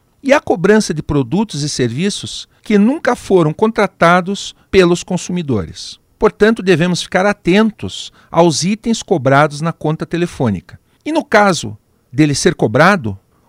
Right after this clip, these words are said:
o consumidor pode exigir a devolução em dobro do valor que pagou. Então, se pagou dez, vinte, trinta, cinquenta reais a mais,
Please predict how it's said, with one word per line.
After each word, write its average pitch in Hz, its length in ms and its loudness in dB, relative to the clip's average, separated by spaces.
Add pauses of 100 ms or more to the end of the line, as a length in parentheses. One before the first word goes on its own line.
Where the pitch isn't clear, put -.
(120)
o 147 80 -10
consumidor 185 640 2
pode 175 280 0
exigir 143 520 0
a 175 40 0
devolução 143 640 -2
em 240 140 2
dobro 185 560 6
do 123 100 0
valor 139 360 4
que - 100 -12
pagou. 110 480 -2 (240)
Então, 139 240 0
se - 100 -2
pagou 139 360 2
dez, 139 500 2
vinte, 156 340 0
trinta, 151 380 -2
cinquenta 175 580 0
reais 139 300 4
a 131 80 -2
mais, 175 500 0